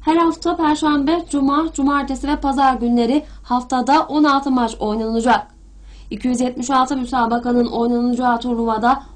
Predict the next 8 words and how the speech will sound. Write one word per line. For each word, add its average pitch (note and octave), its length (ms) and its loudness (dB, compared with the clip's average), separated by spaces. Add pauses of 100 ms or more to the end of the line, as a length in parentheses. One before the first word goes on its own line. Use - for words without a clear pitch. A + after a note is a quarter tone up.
otuz B3 280 -4
dört D4+ 200 2
takım, C4 420 -2 (200)
dokuz B3+ 340 -2
yüz C#4 140 0
on D4 200 -2
sekiz A#3+ 360 -6
futbolcu, A#3 640 0